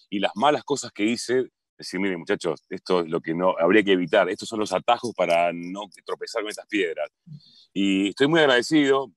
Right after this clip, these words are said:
De verdad me gustaría escucharlos algún día los locutores. Me gusta esa cosa de escuchar. A mí me gusta mucho escuchar locutores.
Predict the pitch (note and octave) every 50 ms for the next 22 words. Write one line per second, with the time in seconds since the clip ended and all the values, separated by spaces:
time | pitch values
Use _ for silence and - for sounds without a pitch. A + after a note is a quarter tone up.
0 | _ _ F#2+ G2 F#2+ F#2+ G2 G2+ A#2 A#2+ A#2 A2+ G2+ - - G2 G#2 - - F#2
1 | - - A#2 A2+ A#2 A2 F#2+ F#2+ F#2 F#2+ G2+ G2+ G2+ F#2 E2+ E2+ - F2 E2 C#2+
2 | G#2 G#2+ G#2 F#2 E2+ F#2 A2+ A2 - G#2 F#2 - D#2+ - F#2+ - - E2+ E2 D#2+
3 | - _ _ _ _ _ _ - - - - - D#2 - - G2+ F#2 F2 E2+ F#2
4 | A2 A#2 C3 G2 - G2+ G#2+ G#2 - - - - F#2+ - - A#2+ A#2 A2+ A2 G2
5 | D2+ F2+ D#2 - D#2+ D2 C2+ C2+ C2